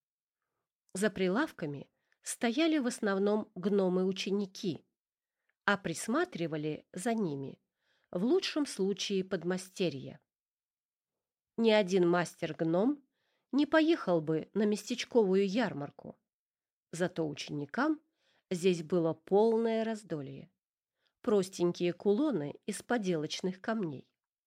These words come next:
серьги из тонкой серебряной проволоки и кристалликов горного хрусталя, каменные шкатулочки и шары. Все щедро выложено на широких прилавках,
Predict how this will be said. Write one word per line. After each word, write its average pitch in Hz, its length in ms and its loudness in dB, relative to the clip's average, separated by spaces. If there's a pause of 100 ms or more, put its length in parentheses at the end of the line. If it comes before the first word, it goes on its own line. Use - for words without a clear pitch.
(640)
серьги 262 580 2
из - 360 -6
тонкой 294 440 2
серебряной 185 640 0
проволоки 180 640 -4
и - 240 -10
кристалликов 214 800 -4 (140)
горного 190 560 2
хрусталя, 202 680 -6 (1080)
каменные 311 480 6
шкатулочки 175 1040 -2 (340)
и 269 120 0
шары. 214 640 0 (560)
Все 277 340 2
щедро 180 480 0
выложено 160 640 0
на 170 140 -4
широких 180 520 -4
прилавках, 185 720 -4